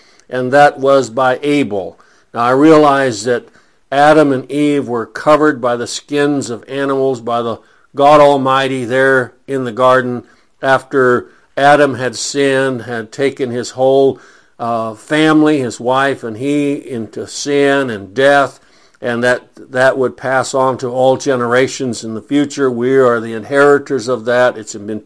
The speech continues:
been imputed to us. I realize that there was that sacrifice, but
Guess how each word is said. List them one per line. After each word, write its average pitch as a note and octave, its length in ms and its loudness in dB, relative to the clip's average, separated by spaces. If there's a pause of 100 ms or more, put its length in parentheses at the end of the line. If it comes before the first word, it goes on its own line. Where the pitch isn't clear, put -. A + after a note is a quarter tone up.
been B2 320 -4
imputed C#3+ 560 -2
to C3 140 0
us. B2 260 2 (760)
I B2 120 2
realize C3+ 760 4
that B2+ 160 -6
there C3 160 2
was A#2 200 0
that C3 200 0
sacrifice, A#2 880 -2
but B2+ 240 -4